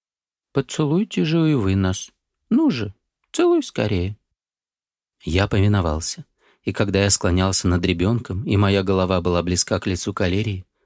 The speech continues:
она прошептала: "От него пахнет травой и земляникой". Не помню, как мы расстались с Калерией, и как ушли из сада, из проклятого сада злой красивой волшебницы Альцины.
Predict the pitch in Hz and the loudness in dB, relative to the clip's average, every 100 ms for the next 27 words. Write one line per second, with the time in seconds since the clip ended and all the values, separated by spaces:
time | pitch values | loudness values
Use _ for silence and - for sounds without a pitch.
0 | _ - 87 92 95 - - - 80 78 | _ -2 0 0 -2 -4 -6 -8 -8 -8
1 | 80 _ _ _ _ _ _ _ - - | -14 _ _ _ _ _ _ _ -10 -10
2 | - 101 92 90 - 92 - - - 90 | -6 -4 -4 -6 -8 -10 -8 -12 -8 -8
3 | 80 87 104 - 87 - 92 90 87 _ | -6 -10 -12 -10 -8 -6 -6 -6 -8 _
4 | _ _ _ _ _ _ _ _ _ _ | _ _ _ _ _ _ _ _ _ _
5 | - 107 - 90 85 78 - 90 107 90 | 0 0 2 0 0 -2 -4 -2 0 0
6 | 87 - 90 85 - - 85 85 82 82 | 0 -2 -2 -2 -4 -4 -2 -2 -4 -8
7 | _ _ _ - 101 110 98 107 - 117 | _ _ _ -4 -2 -2 -2 -4 -2 0
8 | 113 - 85 82 82 - _ _ _ - | 0 0 0 -2 -6 -16 _ _ _ -4
9 | - 110 104 110 120 113 107 - 113 113 | 0 -2 0 0 0 0 0 0 0 0
10 | 98 98 110 - 101 - 98 95 95 - | 0 0 -2 0 0 0 0 0 0 -2
11 | 98 92 92 101 90 90 - 87 78 | -2 -2 -2 0 -2 -2 -2 0 -2